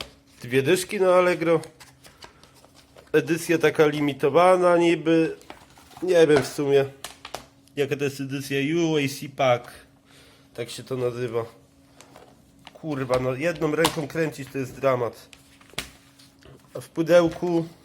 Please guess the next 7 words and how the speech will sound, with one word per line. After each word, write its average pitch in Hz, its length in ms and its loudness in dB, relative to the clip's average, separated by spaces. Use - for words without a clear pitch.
co 139 100 -2
my 127 80 -2
tu 127 140 -12
mamy 123 200 2
w 123 60 -8
pudełku? 123 560 -6
Artbook 139 600 0